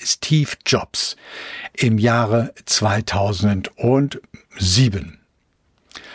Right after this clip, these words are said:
Und er hat in diesen ersten drei Minuten etwas gemacht, was immer wieder für Verwunderung sorgt,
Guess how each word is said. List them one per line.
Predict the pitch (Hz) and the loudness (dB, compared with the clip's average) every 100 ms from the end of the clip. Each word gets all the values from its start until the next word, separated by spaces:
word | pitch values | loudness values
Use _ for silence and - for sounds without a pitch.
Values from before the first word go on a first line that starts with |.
| - - _ - - _ | -20 -20 _ -20 -20 _
Und | 147 160 160 - - _ _ - | 2 4 2 -2 -8 _ _ -2
er | 127 120 | 2 4
hat | 202 - | 2 2
in | 143 127 | 2 4
diesen | 185 233 196 202 - | 6 6 6 2 -2
ersten | - 165 202 - 143 | 2 4 4 2 2
drei | 107 110 123 | 2 2 4
Minuten | 113 120 156 - 87 151 202 - - _ _ - | 4 4 2 0 2 4 4 -2 -20 _ _ -4
etwas | - - 117 110 - - - | -2 0 0 0 -2 -6 0
gemacht, | 117 107 127 151 - - - | 2 4 2 0 -4 -10 -10
was | - 101 113 - - - _ - | -4 0 0 0 -4 -8 _ -6
immer | - 160 139 107 | 0 2 2 2
wieder | 120 117 113 | 4 4 2
für | - 113 | 2 2
Verwunderung | - 98 123 185 104 104 101 | 2 2 6 6 6 2 2
sorgt, | 98 87 156 | 4 2 0